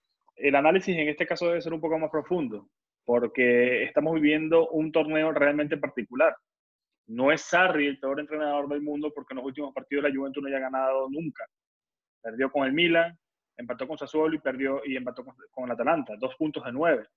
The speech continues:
Pero la Juventus es el primero. ¿Por qué? Porque esto no es de los últimos cuatro partidos, esto es un torneo largo donde se gana por continuidad. Yo puedo, eh, eh, es un di-, un análisis complicado y difícil, porque el análisis fácil es decir que Pioli ya,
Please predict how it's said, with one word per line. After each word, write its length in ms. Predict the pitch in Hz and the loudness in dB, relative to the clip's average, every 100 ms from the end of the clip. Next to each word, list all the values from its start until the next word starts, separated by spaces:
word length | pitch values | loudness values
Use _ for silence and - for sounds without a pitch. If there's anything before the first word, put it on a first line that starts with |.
| _ _ _ _ _ _ _ _ | _ _ _ _ _ _ _ _
Pero 180 | - 127 | -4 2
la 120 | 135 | 2
Juventus 340 | 123 127 147 151 | 2 0 2 2
es 80 | 127 | 2
el 60 | |
primero. 460 | 117 135 156 104 - _ | 0 0 0 -2 -12 _
¿Por 160 | 117 113 | -10 -2
qué? 160 | 175 170 | -2 -2
Porque 320 | - 151 113 | -6 -12 -14
esto 240 | - 139 | -8 -4
no 240 | 135 139 143 | 0 2 4
es 200 | 156 143 | 2 -2
de 100 | 120 | -8
los 100 | 120 | -6
últimos 320 | 123 135 127 | -8 -8 -6
cuatro 240 | 127 123 | -8 -8
partidos, 400 | 120 - 147 120 120 | -10 -4 -4 -2 -4
esto 420 | 117 143 135 147 | -8 -6 0 0
es 60 | 139 123 | -2 -12
un 280 | 139 160 _ _ _ _ _ _ _ _ - | -14 -14 _ _ _ _ _ _ _ _ 0
torneo 480 | 127 131 156 139 117 | 0 2 2 4 4
largo 560 | 127 160 147 147 165 | 4 4 2 -2 -2
donde 500 | 131 160 160 160 160 | -2 -2 -2 -4 -10
se 160 | 151 127 | -10 -8
gana 300 | 127 135 135 | -6 -8 -6
por 200 | 147 135 | -4 -4
continuidad. 680 | - 123 - 117 117 147 139 - _ _ | -8 -14 -12 -6 2 4 4 -4 _ _
Yo 120 | 135 131 | -2 2
puedo, 200 | 180 185 | 2 2
eh, 80 | - 160 | -2 -2
eh, 280 | 170 170 - | -2 -4 -2
es 240 | 180 180 | -2 0
un 120 | 220 | -2
di-, 180 | 226 - | -2 -4
un 200 | 185 202 | -8 -2
análisis 480 | 208 202 208 190 202 | 0 0 0 -4 -6
complicado 640 | - 131 131 135 165 185 170 | -4 -4 -4 2 4 4 2
y 120 | 139 | 0
difícil, 500 | 131 - 165 160 170 | 0 -2 -6 -6 -6
porque 220 | 139 127 | -4 -2
el 60 | 135 | 0
análisis 460 | 135 170 190 175 - | 0 -2 -2 -6 2
fácil 400 | 185 185 190 165 | 2 2 -2 -2
es 80 | |
decir 380 | 170 - 185 196 | -2 -4 -2 -2
que 100 | 175 | -4
Pioli 340 | 147 151 156 | -4 -2 0
ya, 80 | 165 | -2